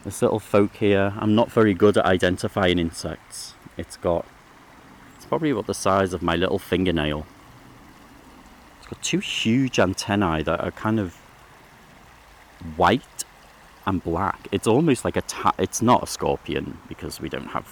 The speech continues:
such things in this climate here in Scotland, but it looks like a tiny scorpion. It's very determined. It's walking up the moss.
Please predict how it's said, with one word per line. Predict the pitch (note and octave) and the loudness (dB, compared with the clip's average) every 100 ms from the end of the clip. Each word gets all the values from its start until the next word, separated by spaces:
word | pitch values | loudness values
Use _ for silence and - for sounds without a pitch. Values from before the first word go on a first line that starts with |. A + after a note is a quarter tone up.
| - - | -20 -10
such | - - - | -6 -6 -2
things | F#2 F2 E2+ D#2+ | 0 2 2 0
in | E2 | 0
this | E2 - - - - - - | 0 -2 -6 -10 -18 -16 -2
climate | - A#2 G#2+ F2+ - | 6 8 8 4 4
here | F#2 F2+ | 4 4
in | F2 | -2
Scotland, | - G2 F#2 F2 E2+ | 0 0 2 0 0
but | F#2+ | 0
it | G#2+ | 2
looks | G#2 D#3 - | 2 2 0
like | E3 - | -4 -4
a | - | -10
tiny | - - A2+ A2+ A2 | -8 -2 0 0 -2
scorpion. | - A2 G#2+ - F2+ E2+ | -2 -2 -2 -2 -6 -4
It's | F#2+ - | -6 -4
very | F#2+ G2+ A#2 | 2 2 2
determined. | A#2 - - F2 F#2+ E2+ D#2+ D#2+ - - - - - - - - - - - - - - - | -2 -6 -4 -2 -2 -4 -6 -10 -16 -20 -20 -20 -20 -20 -20 -20 -20 -20 -20 -20 -20 -20 -20
It's | - - | -20 -8
walking | D#2 F2+ - F2+ | 0 0 0 -4
up | E2 - | -4 -4
the | E2 | -4
moss. | D#2 E2 - - - | -4 -6 -12 -20 -20